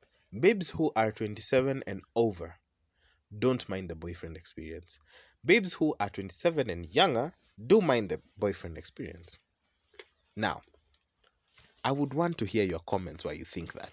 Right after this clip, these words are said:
is. Please come with, come with, kuja na opinions. Uniambie, why is it that you think babes who are twenty-seven and over don't mind the boyfriend experience and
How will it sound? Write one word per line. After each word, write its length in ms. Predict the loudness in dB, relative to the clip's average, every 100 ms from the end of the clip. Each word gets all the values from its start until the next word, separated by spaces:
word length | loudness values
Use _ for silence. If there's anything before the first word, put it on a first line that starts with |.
| -16
is. 180 | -16 -16
Please 600 | -8 0 2 2 0 -2 -2
come 320 | 2 2 2 -2
with, 400 | -4 -8 -16 -20
come 280 | -4 -2 0
with, 220 | -2 -4 -12 _ -18 -14
kuja 380 | -8 -4 2 2
na 140 | 2 -4
opinions. 640 | -4 -4 -4 -4 -6 -6
Uniambie, 440 | -4 -2 -2 0
why 200 | 2 2
is 260 | -2 -6 -4
it 200 | -4 -4 -14 -16 -18
that 120 | -16
you 40 | -8
think 300 | -6 -6 -2
babes 280 | -2 -2 -8
who 180 | -10
are 100 | -12
twenty-seven 480 | -10 -10 -6 -4 -4
and 100 | -4
over 200 | -2 -2
don't 200 | -2 -2
mind 200 | -2 -2
the 60 | -2
boyfriend 340 | -4 -4 -6
experience 540 | -10 -2 4 4 4 2
and 180 | 0